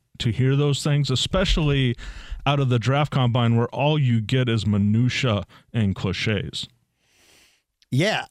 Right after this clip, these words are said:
Speaker 2: um, I would also say that Ar-, Arthur Blank has said as much about the quarterback position previously, so when your owner says it,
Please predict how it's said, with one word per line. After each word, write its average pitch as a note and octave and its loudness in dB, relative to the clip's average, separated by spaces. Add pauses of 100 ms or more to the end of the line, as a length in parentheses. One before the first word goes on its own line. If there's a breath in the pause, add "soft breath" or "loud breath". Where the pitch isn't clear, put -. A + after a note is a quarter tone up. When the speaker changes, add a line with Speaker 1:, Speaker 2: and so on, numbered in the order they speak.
Speaker 2:
um, E3 -2
I G3 -2
would G3+ 0
also F#3+ -2
say E3 0
that D3 -4
Ar-, D#3+ -2
Arthur F3 0
Blank D3+ -2
has C3+ 0
said C#3 0
as B2 -2
much C#3 -2
about C3 -2
the B2+ -6
quarterback A#2 -2
position A2+ -2
previously, A#2+ 0
so A2+ -2
when G#2 0
your G2 0
owner A2 0
says G#2+ -2
it, A2+ -2